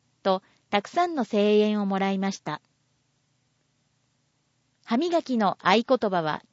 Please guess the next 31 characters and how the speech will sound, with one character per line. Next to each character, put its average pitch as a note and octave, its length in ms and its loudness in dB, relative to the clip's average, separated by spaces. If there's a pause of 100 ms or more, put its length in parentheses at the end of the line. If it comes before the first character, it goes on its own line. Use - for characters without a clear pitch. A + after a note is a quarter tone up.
(100)
に。 A3+ 200 -2 (1300)
十 C4+ 220 0
月 D#4 240 -2
九 C#4 120 -4
日、 C4 480 -2
さ - 200 -8
き G#3+ 120 -6
ら。 E3 160 -2 (1700)
予 G3+ 140 2
防 D#4 200 4
歯 - 140 -8
科 C4 100 0
先 C4 240 0
進 C4 260 -4
国、 D3+ 460 -6
ス - 220 -8
ウ B3 40 2
ェ D#4+ 160 4
ー D4+ 40 -2
デ A#3 140 0
ン F#3+ 120 -2
の E3 200 -2 (260)
ド B3+ 220 8
ー - 20 4
ベ D#4 160 -2
ン・ C#4 120 -4
ビ C4 100 2
ル D4+ 80 0
ク D#4 120 -4
ヘ C#4 140 -2
ッ D4+ 60 -2